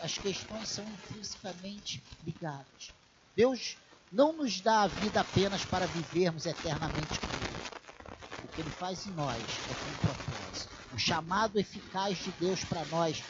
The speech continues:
tem um propósito. Nós fomos chamados para as boas obras. Nós fomos chamados para fazer, executar uma missão, uma tarefa. E nós precisamos entender. Ele nos dá a vida para termos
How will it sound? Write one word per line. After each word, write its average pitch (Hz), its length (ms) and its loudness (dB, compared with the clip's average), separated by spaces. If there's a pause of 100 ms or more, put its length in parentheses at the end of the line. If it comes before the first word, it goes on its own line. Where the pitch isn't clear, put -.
(160)
tem 170 100 6
um 180 120 -4
propósito. 131 840 0 (180)
Nós 135 140 4
fomos 151 280 -8
chamados 131 640 -4 (300)
para 127 140 -2
as 117 140 -4
boas 123 480 -6
obras. 110 400 -10 (340)
Nós 143 120 -2
fomos 180 320 -8
chamados 156 840 -4 (320)
para 151 120 2
fazer, 143 580 -4 (280)
executar 147 760 -2 (320)
uma 151 100 2 (120)
missão, 151 380 0
uma 147 180 -2
tarefa. 127 720 -4 (300)
E 135 80 -4
nós 139 420 -4 (200)
precisamos 143 680 -2
entender. 101 360 -14 (1080)
Ele 165 220 0
nos 165 180 -2
dá 170 180 2
a 160 40 0
vida 190 360 -4
para 170 260 -4
termos 165 420 -6